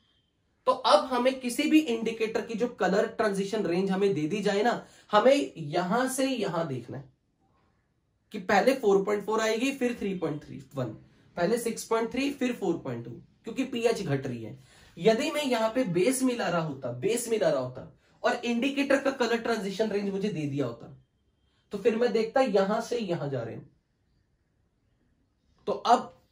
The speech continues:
पहले ये बताओ, जब यहां पे solution की पीएच सात है, सात, तो मिथाइल orange का color क्या होगा, क्या दिया हुआ है? अगर पीएच फ़ोर पॉइंट फ़ोर से ज्यादा है, फ़ोर पॉइंट फ़ोर से ज्यादा है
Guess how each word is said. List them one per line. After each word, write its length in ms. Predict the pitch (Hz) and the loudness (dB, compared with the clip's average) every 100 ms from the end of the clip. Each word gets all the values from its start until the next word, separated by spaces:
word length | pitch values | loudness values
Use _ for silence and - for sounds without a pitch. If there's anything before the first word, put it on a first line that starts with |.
| _ | _
पहले 220 | 214 214 254 | 0 6 6
ये 200 | 220 247 | 6 4
बताओ, 380 | - - 214 170 | 4 -2 -2 -2
जब 160 | 214 202 | -6 -4
यहां 340 | 165 165 220 | -2 -2 -4
पे 140 | 240 240 | -4 -4
solution 540 | - 190 208 202 240 | -4 -4 -6 -4 -4
की 100 | 254 | -4
पीएच 360 | 247 202 175 196 | -6 -6 -4 -4
सात 500 | - - 156 175 - | -6 -2 0 0 -4
है, 140 | 117 - | -12 -12
सात, 500 | - 110 123 - - _ _ _ _ _ _ _ _ _ _ _ _ - - - | -6 -4 -4 -10 -20 _ _ _ _ _ _ _ _ _ _ _ _ -20 -10 -4
तो 60 | 220 | -2
मिथाइल 600 | 220 - 202 196 302 - | -2 -4 2 4 4 2
orange 320 | 226 220 233 | 2 2 -2
का 140 | - 233 - _ | -4 -6 -6 _
color 280 | 208 190 143 113 - _ _ _ _ _ _ _ - | 2 4 2 -2 -12 _ _ _ _ _ _ _ 6
क्या 80 | 226 | 6
होगा, 320 | 190 151 123 117 - _ | 6 0 -2 -4 -12 _
क्या 140 | - 233 | 4 4
दिया 240 | 190 233 | 4 4
हुआ 180 | 233 226 | 6 6
है? 180 | 233 - - - - - - - - | 4 0 -20 -20 -20 -20 -20 -20 0
अगर 360 | 208 208 320 330 | 2 4 2 0
पीएच 480 | - 233 208 175 - - - - | -2 2 2 0 -12 -20 -20 -2
फ़ोर 240 | 220 247 262 | 4 4 4
पॉइंट 280 | 285 294 - | 0 0 2
फ़ोर 240 | 233 226 | 4 4
से 160 | 240 226 | 4 0
ज्यादा 300 | 170 151 151 | 2 2 0
है, 180 | 131 123 | -2 -6
फ़ोर 320 | - 226 269 269 | 0 6 6 6
पॉइंट 260 | 262 254 | 0 0
फ़ोर 180 | - 202 | -2 -4
से 160 | 196 208 | 0 2
ज्यादा 300 | 160 143 139 | 4 4 2
है 220 | 131 - | 0 -8